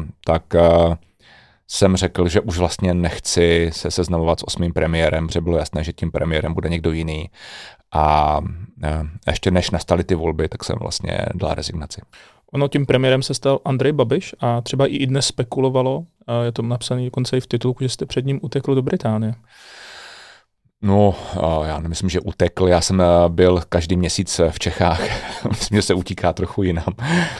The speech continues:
Speaker 1: A, a jinak, ale, a, já jsem,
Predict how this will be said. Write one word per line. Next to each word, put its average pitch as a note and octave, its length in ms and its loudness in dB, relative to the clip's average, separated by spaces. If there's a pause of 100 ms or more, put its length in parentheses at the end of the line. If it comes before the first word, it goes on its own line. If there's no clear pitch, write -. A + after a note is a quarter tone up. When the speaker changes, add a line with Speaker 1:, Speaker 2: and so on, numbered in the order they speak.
(140)
Speaker 1:
A, E2+ 320 4
a - 120 2
jinak, F2 400 2
ale, F2+ 340 6 (880)
a, F2 340 6
já F2+ 200 6
jsem, A2+ 400 4